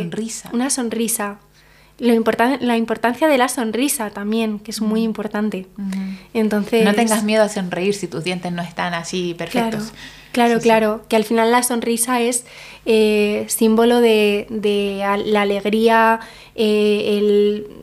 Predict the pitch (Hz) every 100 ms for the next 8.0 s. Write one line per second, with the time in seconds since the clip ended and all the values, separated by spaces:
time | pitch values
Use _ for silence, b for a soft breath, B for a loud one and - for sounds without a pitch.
0 | - - 226 220 220 214 226 220 220 220
1 | 214 214 208 214 214 214 208 214 214 214
2 | 208 214 190 214 208 202 208 214 214 220
3 | 214 208 B B B B - 214 208 202
4 | 202 196 202 220 214 214 202 208 214 208
5 | - - 220 214 208 202 202 226 - 240
6 | 233 214 214 233 262 247 233 214 220 214
7 | 240 233 220 208 208 208 202 240 285 370